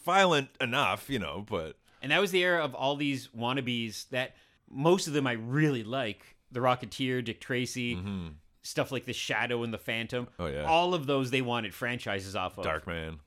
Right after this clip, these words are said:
Speaker 2: Darkman.
Speaker 1: I mean,
Speaker 2: Oh.
Speaker 1: you did get, I guess, a franchise, but it's not quite <laughs>
Speaker 2: Yeah,
Speaker 1: the
Speaker 2: but
Speaker 1: same.
Speaker 2: all those movies that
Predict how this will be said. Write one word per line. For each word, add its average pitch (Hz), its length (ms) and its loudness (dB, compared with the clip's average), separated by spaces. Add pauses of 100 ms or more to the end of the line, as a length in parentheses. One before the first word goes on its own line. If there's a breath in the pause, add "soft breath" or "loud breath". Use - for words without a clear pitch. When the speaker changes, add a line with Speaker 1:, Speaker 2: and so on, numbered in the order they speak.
(300)
Speaker 2:
Darkman. 147 440 2
Speaker 1:
I 104 40 0
mean, 127 140 6
Speaker 2:
Oh. 131 40 6
Speaker 1:
you 127 60 4
did 165 160 10
get, 139 120 8
I 120 100 8
guess, 127 220 6
a 104 60 -4
franchise, 107 440 4
but 104 80 2
it's 101 120 -2
not 113 180 4
quite - 340 0
<laughs> 226 80 4
Speaker 2:
Yeah, 131 360 4 (100)
Speaker 1:
the 180 80 -2
Speaker 2:
but 139 120 -4
Speaker 1:
same. 135 180 0
Speaker 2:
all 165 140 6
those 170 180 2
movies 147 320 2
that 123 240 -4